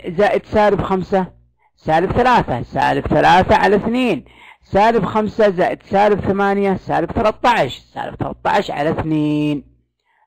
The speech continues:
الآن شوف كم تس-، خلاص، الآن الملخص انتهى. طبعًا هذه الخطوة لا يوجد تبسيط. سالب تسعة على اثنين، خلاص، يعني تقريبًا سالب أربعة ونص، سالب ثلاثة على اثنين، سالب واحد ونص،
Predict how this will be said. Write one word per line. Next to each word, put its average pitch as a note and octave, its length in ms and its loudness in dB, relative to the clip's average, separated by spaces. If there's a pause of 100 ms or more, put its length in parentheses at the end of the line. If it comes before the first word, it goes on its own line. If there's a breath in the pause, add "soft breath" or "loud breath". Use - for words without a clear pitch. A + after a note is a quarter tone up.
الآن F3+ 440 -2 (1160)
شوف D#3 260 0 (180)
كم C3 140 -8
تس-، - 340 -12 (100)
خلاص، - 300 -6
الآن F#3 220 -4
الملخص D3 540 -6
انتهى. D#3+ 280 -6
طبعًا D#3+ 240 -8
هذه D#3 240 -4
الخطوة E3 420 -4 (280 loud breath)
لا - 80 2
يوجد E3 100 2
تبسيط. - 540 -4
سالب F3 340 -2
تسعة D#3+ 260 -4
على D3+ 180 -4
اثنين، E3 440 -4
خلاص، D3+ 400 -4
يعني - 220 -18
تقريبًا C#3 640 -4
سالب C3+ 300 -4
أربعة C#3+ 280 -6
ونص، G3 360 -4 (260 loud breath)
سالب E3+ 320 0
ثلاثة D#3+ 320 0
على D3+ 140 -2
اثنين، E3 460 -2
سالب D3+ 320 -2
واحد D3 280 -2
ونص، G#3 360 -2